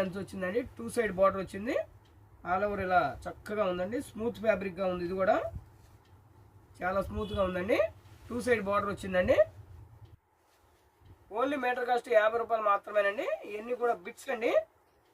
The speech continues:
తానులు కాదండి. టూ మీటర్స్, త్రీ మీటర్స్ అలా ఉంటాయి. ఎక్కడన్నా ఒకటి ఫోర్ మీటర్స్ అలా ఉందండి. మీకు ఏది కావాలంటే అది స్క్రీన్ షాట్ తీసి మా WhatsApp నెంబర్కి పంపించండి. All over ఇండియా ఎక్కడికైనా కొరియర్ చేయబడండి.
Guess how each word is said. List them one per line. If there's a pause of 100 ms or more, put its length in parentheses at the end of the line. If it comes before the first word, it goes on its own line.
(100)
తానులు
కాదండి. (1200)
టూ (120)
మీటర్స్, (140)
త్రీ
మీటర్స్ (100)
అలా
ఉంటాయి. (640)
ఎక్కడన్నా
ఒకటి
ఫోర్
మీటర్స్
అలా
ఉందండి. (720)
మీకు (100)
ఏది
కావాలంటే
అది
స్క్రీన్
షాట్
తీసి
మా
WhatsApp
నెంబర్కి
పంపించండి. (120)
All
over
ఇండియా
ఎక్కడికైనా
కొరియర్
చేయబడండి.